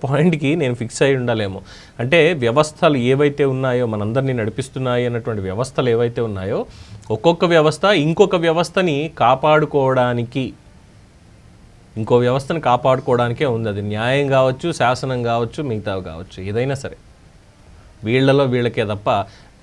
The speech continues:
ప్రజల గురించి అన్న పాయింట్ ఏం లేదు. మనం కట్టేటువంటి పన్నులు ఏవైతే ఉన్నాయో వాటిని మళ్ళీ మనకి అభివృద్ధి పరంగా ఇంకో దాన్ని చేయడానికి జరుగుతున్నటువంటి ప్రహసనమే ఈ రాజకీయం అంతా కూడా.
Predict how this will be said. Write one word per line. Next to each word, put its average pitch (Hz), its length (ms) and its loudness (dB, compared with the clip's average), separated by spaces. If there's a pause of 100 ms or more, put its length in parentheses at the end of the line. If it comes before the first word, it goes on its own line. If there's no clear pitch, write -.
ప్రజల 113 360 0
గురించి 135 440 0
అన్న 113 120 -2
పాయింట్ 117 380 -4
ఏం 120 120 -2
లేదు. 117 220 -2
మనం 98 280 -4
కట్టేటువంటి 156 600 0
పన్నులు 135 440 -2 (200)
ఏవైతే 120 380 -2
ఉన్నాయో 113 400 -2
వాటిని 123 360 0
మళ్ళీ 131 240 -2
మనకి 131 340 -2
అభివృద్ధి 131 460 0
పరంగా 127 320 -2
ఇంకో 117 240 -2
దాన్ని 123 280 -2 (100)
చేయడానికి 113 580 -4 (640)
జరుగుతున్నటువంటి 120 720 0
ప్రహసనమే 113 600 -4 (200)
ఈ 101 280 -4 (100)
రాజకీయం 101 560 -2
అంతా 92 240 -10
కూడా. 82 200 -14